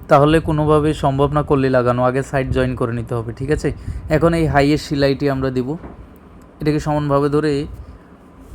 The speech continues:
হ্যাঁ, এখান থেকে সেলাই করে নিয়ে আসতে হবে, ঠিক কল্লি বরাবর। সমানভাবে ধরে যে জয়েন্ট আছে, জয়েন্টে যে আমরা কল্লি চাগান, এই চাগান বরাবর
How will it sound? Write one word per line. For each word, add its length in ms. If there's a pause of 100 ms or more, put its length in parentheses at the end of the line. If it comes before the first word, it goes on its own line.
(120)
হ্যাঁ, 280
এখান 240
থেকে 180
সেলাই 280
করে 200
নিয়ে 180
আসতে 280
হবে, 200 (840)
ঠিক 180
কল্লি 280
বরাবর। 340 (2750)
সমানভাবে 540
ধরে 540 (1700)
যে 140
জয়েন্ট 380
আছে, 240
জয়েন্টে 440
যে 120
আমরা 200
কল্লি 320
চাগান, 420
এই 140
চাগান 380
বরাবর 480